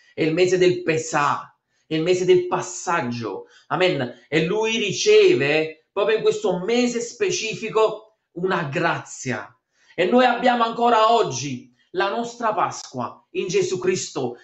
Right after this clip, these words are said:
la croce di Gesù Cristo e il Pesà. Pesà vuol dire passare oltre, vuol dire che la sentenza che doveva cadere sulla tua vita a causa del tuo peccato, a causa delle tue mancanze,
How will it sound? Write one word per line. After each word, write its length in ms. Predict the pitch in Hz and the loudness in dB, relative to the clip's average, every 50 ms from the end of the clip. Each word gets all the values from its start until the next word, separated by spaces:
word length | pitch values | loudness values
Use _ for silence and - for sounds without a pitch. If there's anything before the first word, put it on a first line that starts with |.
| - _ | -18 _
la 260 | - 185 190 - - | -2 0 0 0 -2
croce 640 | - - 185 185 202 220 233 240 240 240 240 240 226 | -6 -6 -2 4 4 6 8 8 6 6 4 2 0
di 140 | 226 233 190 | 0 -2 -4
Gesù 280 | 175 240 - - 220 - | -4 -4 -4 -4 -6 -4
Cristo 580 | - 190 208 190 - - - 170 143 120 - - - - - | -2 -4 -4 -2 -4 -6 -6 -6 -6 -6 -8 -12 -18 -12 -2
e 140 | - 196 208 | 2 4 4
il 260 | 220 214 214 - - | 4 2 -2 -6 -4
Pesà. 840 | - 240 220 208 - - - - 233 214 208 190 170 147 131 - - - - - _ | 0 0 2 2 0 -6 -4 0 2 4 4 4 4 2 2 0 -4 -8 -16 -20 _
Pesà 440 | _ 269 262 269 247 - 269 262 262 | _ 2 2 4 4 4 4 4 4
vuol 140 | 262 254 240 | 4 2 0
dire 160 | 240 240 233 | 0 0 0
passare 500 | 240 240 226 - - - 240 226 233 226 | 0 0 -2 -2 -4 -2 -2 0 2 4
oltre, 680 | 233 233 214 190 - - 156 147 139 123 - - - _ | 4 6 4 4 2 -2 -4 -6 -6 -6 -8 -14 -18 _
vuol 140 | - 254 247 | -6 -4 -4
dire 180 | 277 269 269 | 0 -2 0
che 120 | 254 269 254 | 0 2 0
la 100 | 254 247 | 0 0
sentenza 560 | 247 262 240 240 240 294 302 311 - 302 277 | 0 0 -2 0 2 2 0 2 2 2 2
che 100 | - 269 | 2 4
doveva 280 | 254 247 247 233 220 | 2 2 2 2 2
cadere 340 | 220 214 202 - 254 262 254 | 2 2 2 4 4 4 4
sulla 240 | 240 233 202 190 - | 2 2 0 0 2
tua 140 | 190 202 208 | 4 2 4
vita 440 | 359 359 165 151 - 139 127 - - - - - - | 4 2 0 0 -2 -2 -4 -4 -6 -10 -18 -6 -4
a 160 | 202 226 - | -2 -2 -2
causa 320 | - 277 277 277 285 277 | -2 -2 -2 0 0 2
del 180 | 254 247 233 240 | 2 2 2 2
tuo 140 | - 262 262 | 0 0 0
peccato, 800 | 247 214 - - - 196 202 185 170 147 127 143 143 139 - - - - | 0 0 -4 -6 -2 0 2 2 2 2 0 -4 -8 -12 -12 -14 -20 -6
a 140 | - 226 240 | -4 -4 -2
causa 280 | - 262 247 269 254 262 | 0 0 0 0 0 0
delle 200 | 240 262 254 240 | 2 2 2 2
tue 120 | 247 262 | 0 0
mancanze, 840 | 240 240 226 185 - 202 214 214 190 170 - - - 156 139 127 | 0 0 -2 -2 -4 -2 -2 -2 -2 -6 -10 -10 -8 -8 -8 -8